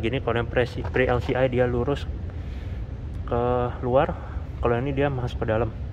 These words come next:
Kalipernya dari M juga. Untuk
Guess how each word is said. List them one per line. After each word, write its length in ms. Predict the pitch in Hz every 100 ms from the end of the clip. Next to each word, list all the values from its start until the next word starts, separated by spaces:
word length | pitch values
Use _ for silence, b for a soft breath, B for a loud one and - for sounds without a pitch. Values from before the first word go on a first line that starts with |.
| - - B B B B B - - - -
Kalipernya 500 | 117 113 - 120 110
dari 140 | 107
M 160 | 123 117
juga. 420 | 113 104 147 175 - B B
Untuk 560 | - 143 143 - 160